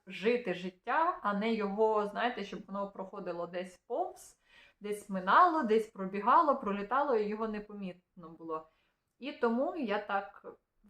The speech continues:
вирішила, що це найбільш підходяща назва для створення нового каналу, тому що багато хто називає, знаєте, і вставляє туди лайфстайл, лайфстайл.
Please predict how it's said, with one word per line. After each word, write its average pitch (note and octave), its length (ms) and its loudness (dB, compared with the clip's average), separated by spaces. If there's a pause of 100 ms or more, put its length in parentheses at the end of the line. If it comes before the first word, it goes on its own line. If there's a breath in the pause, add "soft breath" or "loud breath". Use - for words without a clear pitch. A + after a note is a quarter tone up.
вирішила, G#3 580 2
що - 160 -4
це G#3 180 -2
найбільш G#3 460 0
підходяща G3+ 840 -2
назва D4 500 4
для A#3+ 760 8
створення G#3+ 1160 0
нового G#3 540 0
каналу, G3 540 0 (420)
тому A#3+ 180 -8
що C4+ 200 -6 (220)
багато G#3 420 4
хто C4+ 220 -6
називає, A3+ 760 4
знаєте, A3 360 -2
і G#3 100 -4
вставляє G#3 480 0
туди G3 200 -4
лайфстайл, F#3 560 2
лайфстайл. F#3 680 -2